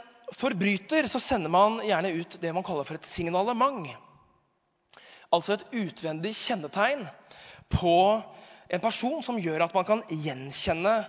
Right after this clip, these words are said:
vedkommende dersom man ser personen. Og for noen år siden så, eh, spiste Marianne og jeg middag med et vennepar som hadde bryllupsdag. Og vi var på Ekebergrestauranten,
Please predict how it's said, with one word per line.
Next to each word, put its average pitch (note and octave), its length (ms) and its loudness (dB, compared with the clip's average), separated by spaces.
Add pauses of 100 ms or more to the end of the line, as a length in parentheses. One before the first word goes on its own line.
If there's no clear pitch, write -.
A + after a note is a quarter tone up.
(340)
vedkommende E3 640 -4 (160)
dersom D3+ 260 -6
man E3 160 -4
ser C3+ 380 -6
personen. B2 340 -6 (720)
Og - 100 2
for B3 140 2
noen B3+ 180 0
år G3 140 4
siden A3+ 340 -2
så, A3 240 0 (140)
eh, G3+ 340 4 (240)
spiste F#3 480 0
Marianne F3 320 4
og E3+ 60 10
jeg E3+ 180 4
middag F3 340 4
med E3+ 220 4
et F3+ 100 0
vennepar F3 440 2
som F#3+ 100 -2
hadde D#3+ 480 2
bryllupsdag. F#3 540 2 (560)
Og E3 80 -2
vi F#3+ 100 4
var D3 240 2
på F3 140 0 (340)
Ekebergrestauranten, E3 720 -2